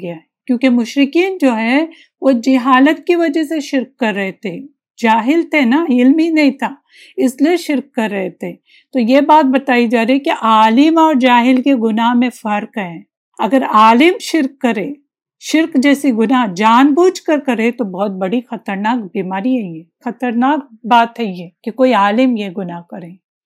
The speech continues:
تو وہ یہ حکمت بتاتا ہے کہ اسی سورہ میں دو بار اسی طرح کی آیت کیوں آئی ہے۔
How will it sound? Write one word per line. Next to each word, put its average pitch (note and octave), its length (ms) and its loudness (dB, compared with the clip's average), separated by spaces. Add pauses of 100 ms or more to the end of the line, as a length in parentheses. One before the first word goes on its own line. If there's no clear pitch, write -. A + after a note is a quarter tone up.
(160)
تو G3+ 200 -6
وہ A3+ 260 2
یہ C4 240 4
حکمت A3 300 -4
بتاتا G3+ 500 -6
ہے A#3 80 -4
کہ A3 240 -4
اسی A#3 260 -4
سورہ G#3+ 320 -6
میں G#3+ 140 -8
دو F#3 220 -8
بار F#3+ 260 -8 (360)
اسی C4 340 0
طرح A3 260 -6
کی F#3+ 180 -12
آیت F3+ 260 -10
کیوں F#3 260 -16
آئی E3+ 240 -14
ہے۔ F3+ 60 -20